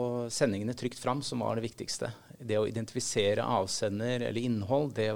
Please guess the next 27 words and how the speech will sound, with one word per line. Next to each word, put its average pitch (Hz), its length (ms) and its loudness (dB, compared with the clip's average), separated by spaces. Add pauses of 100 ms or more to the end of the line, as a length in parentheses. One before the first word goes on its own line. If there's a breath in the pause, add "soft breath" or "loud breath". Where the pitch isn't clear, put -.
(120)
ble 107 160 0
via 95 320 -2
mindre, 90 560 -4
mindre, 95 320 -6
eh, 101 560 -10
betydning 101 480 -6
da. - 80 -12 (840 soft breath)
Allerede 117 380 6
da 104 160 4
de 120 80 0
utviklet - 400 -8
arpanet, 131 480 -4
så - 160 -8
var 104 140 -4
jo 107 80 -4
det 98 80 -6
her 95 160 -8
et - 100 -16
tema. 113 320 -6
Jeg 120 80 -6
husker 107 140 -12
det 107 100 -8
var, 104 240 -4
eh, 107 360 -8
en 98 120 -6
ingeniør, 107 400 -2
for, - 140 -12